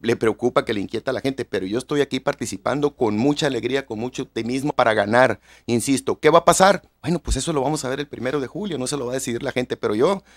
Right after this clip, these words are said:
estoy aquí planteando ideas, planteando propuestas, en este ejercicio, en este colectivo para construir juntos, insisto, una ruta de mejora que le sirva a Hermosillo. Y te voy a decir algo, Luis Alberto, y se lo voy a decir a la gente y a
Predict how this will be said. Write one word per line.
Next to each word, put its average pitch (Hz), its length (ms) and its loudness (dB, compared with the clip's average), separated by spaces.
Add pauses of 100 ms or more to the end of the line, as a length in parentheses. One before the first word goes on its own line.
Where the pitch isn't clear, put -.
(240)
estoy 151 280 2
aquí 185 160 -2
planteando 151 480 4
ideas, 131 500 0 (440)
planteando 131 440 2
propuestas, 123 640 0 (160)
en 123 160 6
este 143 180 2
ejercicio, 139 720 -6 (360)
en 117 120 0
este 135 240 0
colectivo 143 600 0
para 123 240 4
construir 139 640 4
juntos, 156 460 0
insisto, 143 520 -2
una 160 220 4
ruta 151 300 -2
de 139 80 0
mejora 131 360 0
que 123 100 -4
le 110 80 -2
sirva 131 220 -2
a 123 40 0
Hermosillo. 113 500 -2 (320)
Y - 120 -6
te 139 80 2
voy 151 120 6
a 175 40 6
decir 160 260 2
algo, 151 220 4
Luis 123 160 -2
Alberto, 107 280 -2
y 107 40 -4
se 110 100 -4
lo 101 60 -2
voy 123 100 -2
a 131 40 0
decir 127 220 -2
a 127 40 -2
la 113 80 -4
gente 113 280 -8
y 120 40 -6
a 110 60 -6